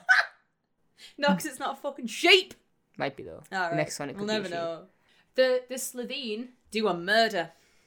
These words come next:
Speaker 2: Yeah, they, they, who, who is it? They, they murder
Speaker 1: They
Speaker 2: them,
Speaker 1: murder
Speaker 2: them
Speaker 1: General Asquith.
Speaker 2: Oh, poor
Speaker 1: Because
Speaker 2: Asquith.
Speaker 1: he is, he's just a guy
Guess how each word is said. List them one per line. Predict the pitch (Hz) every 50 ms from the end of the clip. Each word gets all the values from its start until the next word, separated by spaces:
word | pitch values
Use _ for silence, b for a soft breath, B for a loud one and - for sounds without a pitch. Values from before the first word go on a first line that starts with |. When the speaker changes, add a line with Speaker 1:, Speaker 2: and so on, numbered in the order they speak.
| _ _ _
Speaker 2:
Yeah, | 202 190 220
they, | 214 220 226
they, | 220 220 220 233 - 180
who, | 180 214 226
who | 151 - 190 196 220
is | 226 240
it? | 233
They, | - 247
they | 240 233 - - - - - 196 233 226
murder | 226 220 226 233 240 254
Speaker 1:
They | 247
Speaker 2:
them, | 240 240 226 226
Speaker 1:
murder | 277 285 285 294 -
Speaker 2:
them | 214 220
Speaker 1:
General | 233 233 233 226 196 175
Asquith. | 175 175 - - 180 170 - _ _ _
Speaker 2:
Oh, | - 214 202 185 180 165 160 147 147 143 - -
poor | - - 196 175 151 135
Speaker 1:
Because | - 233 214
Speaker 2:
Asquith. | 202 196 131 120 117 - - - - - _ _ _ _ _ _ _ _ _ _ _
Speaker 1:
he | - - 240 233 220
is, | 202 196 202 - -
he's | 214 254 330 320
just | - 262 - -
a | 185
guy | - 170 165 170 170 175 185